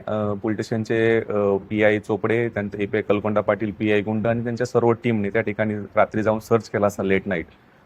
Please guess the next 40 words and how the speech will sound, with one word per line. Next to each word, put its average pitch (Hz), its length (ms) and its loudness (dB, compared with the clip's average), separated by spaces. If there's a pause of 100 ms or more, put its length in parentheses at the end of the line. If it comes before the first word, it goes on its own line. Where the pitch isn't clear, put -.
त्या 117 80 2
ठिकाणी 110 240 2
आपल्याला, 113 540 4
अ, 98 300 0 (280)
तीन 139 160 2
आरोपी, 113 480 2
अ, 98 640 -6
त्या 107 80 0
ठिकाणी 98 340 -2
त्या 98 120 2
फ्लॅटमध्ये 101 440 0
मिळाले 98 320 0 (120)
आणि 98 340 -2 (140)
पूर्ण 110 300 -2
फ्लॅटचीच, 110 560 0
अ, 113 320 2 (680)
पूर्ण 123 160 0
झडती 120 320 2
घेतली 127 260 2
असता 107 320 4 (280)
त्या 110 80 2
ठिकाणी 110 320 -2
आपल्याला 110 320 2
एमडी 113 460 0 (280)
साधारणपणे 113 500 2
एकोणीसशे 123 400 -2
ग्रॅमपेक्षाही 117 540 2
जास्त 120 280 2
एमडी, 104 400 0 (640)
अ, 104 40 -6 (380)
ते 104 80 0
मिळालेलं 110 380 4
आहे 117 200 2
आणि 123 160 -2
त्याची 117 200 -4
किंमत 120 380 -2
दोन 117 260 -2
कोटीपेक्षाही 120 580 0
जास्त 101 280 2
आहे. 90 240 0